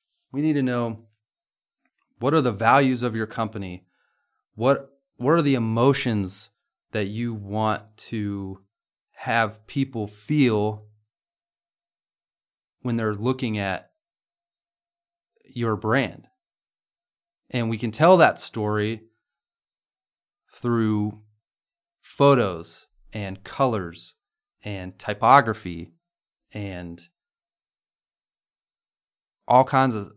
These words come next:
all kinds of other collateral, print pieces, right?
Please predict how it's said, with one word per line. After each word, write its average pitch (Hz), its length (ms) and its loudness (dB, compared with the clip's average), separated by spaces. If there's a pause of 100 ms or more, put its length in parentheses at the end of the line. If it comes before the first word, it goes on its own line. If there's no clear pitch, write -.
(160)
all 117 120 2
kinds 131 300 2
of 113 100 -2
other 117 240 2
collateral, 104 920 2 (280)
print 147 420 0
pieces, - 580 -12 (1120)
right? 110 320 -2